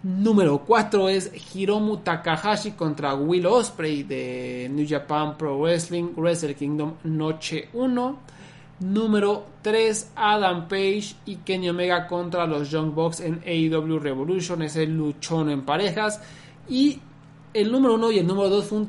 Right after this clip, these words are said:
toma y daca, ¿no? Iban y venían, o sea, la votación estuvo reñidísima hasta los últimos votos. Literalmente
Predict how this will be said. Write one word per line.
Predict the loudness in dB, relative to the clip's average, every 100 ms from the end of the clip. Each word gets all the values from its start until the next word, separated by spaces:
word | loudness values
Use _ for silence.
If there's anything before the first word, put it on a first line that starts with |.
| -2
toma | -2 0 0
y | 0
daca, | -2 -6 -8 -8
¿no? | -6 -8 -12 -12
Iban | -4 -2 0
y | 0
venían, | 0 0 0
o | 2
sea, | 4 4 0 -8 -4
la | -2
votación | 0 -2 -2 -2 -2
estuvo | -2 0 0 0
reñidísima | -4 -2 0 0 -2 -2 -2 -2 -2 0
hasta | 0 0 -2
los | 0 0 0
últimos | -2 -2 -2 -2 -2 0
votos. | -2 -2 -8 -8
Literalmente | -6 -4 0 0 0 -2 0 -2